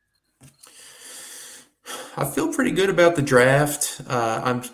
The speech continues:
a little disappointed I didn't just go ahead and reach for Halliburton because I do think he's a, a top five player this year. I, I really do. I,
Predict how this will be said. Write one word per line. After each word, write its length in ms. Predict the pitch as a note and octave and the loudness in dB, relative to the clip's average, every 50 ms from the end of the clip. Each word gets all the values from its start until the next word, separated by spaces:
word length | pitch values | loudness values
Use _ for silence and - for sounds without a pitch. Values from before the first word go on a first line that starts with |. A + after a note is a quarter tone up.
| _ - | _ -12
a 60 | - B2 | -8 -2
little 220 | C3+ D3 D3+ C#3+ | 0 0 0 0
disappointed 600 | C#3 C#3 C#3+ - - - - C#3 C#3 C#3 C#3 C3 | 0 0 0 0 -2 -2 -2 0 2 2 4 4
I 80 | B2+ A#2+ | 2 2
didn't 440 | A#2+ C3 C3 B2+ B2+ A#2+ - - _ | 2 0 -2 -2 -4 -10 -12 -14 _
just 220 | - A#2 - - | -10 -10 -8 -2
go 100 | B2+ A#2+ | 0 0
ahead 200 | A2+ A#2 B2 A#2+ | 2 2 0 -2
and 100 | A#2 A2 | -2 -2
reach 220 | A2+ A#2 A#2+ A#2+ - | -4 -4 -2 -4 -4
for 120 | - G#2+ | -4 -4
Halliburton 720 | G#2+ G#2+ A2 A2+ A2+ A2+ A#2 A#2 A#2+ B2 B2 A#2+ A#2+ A#2+ - _ | -2 -2 -2 -2 -2 -2 0 -2 -2 -2 -4 -8 -10 -12 -16 _
because 240 | _ - - A2+ A2 | _ -8 -6 -4 -2
I 80 | G#2+ G#2+ | -2 -4
do 160 | G#2+ A2+ A2 | -4 -4 -6
think 300 | A2 - A2+ A2+ A2+ A2 | -6 -4 -4 -6 -6 -6
he's 220 | - A2+ A2 A2+ | -8 -8 -6 -4
a, 360 | A2 G#2+ G#2 G#2 G#2 - - A2 | -2 -2 -2 -2 -4 -4 -6 -6
a 40 | |
top 320 | - - A2 G#2+ G#2+ - - | -6 -4 -4 -4 -6 -6 -10
five 500 | - A2+ G#2+ G#2 G#2+ G#2+ G#2 - - - _ _ | -8 -6 -6 -6 -6 -8 -10 -12 -14 -16 _ _
player 280 | - B2 A2+ A2+ A2 | -4 -2 0 0 0
this 260 | A2 A#2 B2 A#2+ - A#2+ | 0 0 -2 -2 0 0
year. 220 | A#2+ A#2+ A#2 A2+ | 0 2 2 2
I, 200 | A#2+ B2+ D3 D#3 | 2 2 4 4
I 20 | |
really 300 | E3 E3 G3 F#3+ E3 B2+ | 4 4 6 4 4 4
do. 280 | - - B2+ A#2 A2+ A#2 | 2 4 4 4 4 4
I, 320 | A#2 A#2 A#2 A2 - - | 4 4 4 2 0 -2